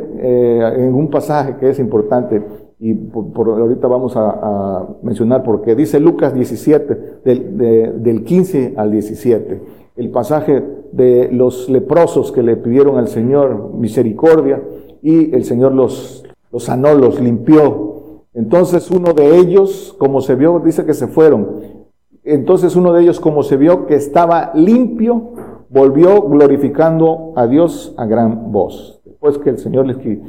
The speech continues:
los sanó con, eh, el milagro de su limpieza, que tenían lepra, de ellos, solo de diez, solo uno regresó a dar gracias. De diez, de diez, uno, el diez por ciento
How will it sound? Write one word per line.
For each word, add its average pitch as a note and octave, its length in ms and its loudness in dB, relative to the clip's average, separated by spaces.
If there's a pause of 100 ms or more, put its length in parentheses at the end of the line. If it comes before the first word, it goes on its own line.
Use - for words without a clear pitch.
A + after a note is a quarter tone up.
(240)
los A2+ 160 -4
sanó B2+ 460 0
con, G#2 340 -2
eh, G2+ 300 -4
el A2 140 -2
milagro A#2 460 2
de G#2+ 140 2
su G#2+ 180 -6
limpieza, G#2+ 600 0
que - 60 -18
tenían B2 500 -2
lepra, C#3 360 0 (500)
de C3 220 4
ellos, - 540 -2 (100)
solo D3+ 560 2
de A#2 140 0
diez, C#3+ 160 -2
solo D3+ 340 4
uno F#3 340 4
regresó C3 720 -2
a B2 60 0
dar A2 220 2
gracias. G2 440 -6
De A2 100 -4
diez, C#3+ 280 0 (460)
de A#2 100 -4
diez, C#3+ 220 0 (100)
uno, B2 420 0
el A2+ 140 -4
diez C#3+ 280 0
por A2 360 0
ciento C#3+ 680 -2